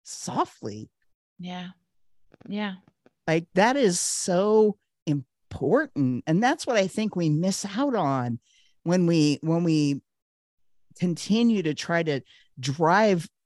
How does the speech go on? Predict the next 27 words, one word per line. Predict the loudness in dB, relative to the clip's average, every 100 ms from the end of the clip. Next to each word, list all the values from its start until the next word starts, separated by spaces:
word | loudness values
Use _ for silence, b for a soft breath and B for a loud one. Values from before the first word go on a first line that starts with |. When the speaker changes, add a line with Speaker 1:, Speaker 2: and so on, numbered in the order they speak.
| _ _ _ _ _ _ -20 -18 -8
Speaker 1:
people | -2 0 0 0
away | 0 0 2
from | 0 -2 -6 -6
us. | -12 -16 -18 -18 _ _ _ _ _
Speaker 2:
Mm-hmm. | 0
Speaker 1:
Like, | 2 2 -6 _ _
we | 0 0
have | 2 0 -2
the | 0 0
loneliest | 2 2 4 2 2 0 0 -2 -6 -10 -14 _ _ _ _ _ -4
population | 0 0 0 0 2 2 2 0 0 0
right | 0 -2 -4
now. | -4 -4 -6 -12 -18 b b
And | 2
it | 2
wasn't | 0 0 0 0
just | 0 -2
because | -4 -6 -6 -6
of | -6
the | -8
pandemic. | -8 -6 -6 -6 -6 -8 -14 _ b b b -2
The |
loneliness | 2 4 6 6 4 4 2 -2
was | -4 -2
happening | 0 0 0 0 0
before | -2 -4 0 0 0
then. | -2 -4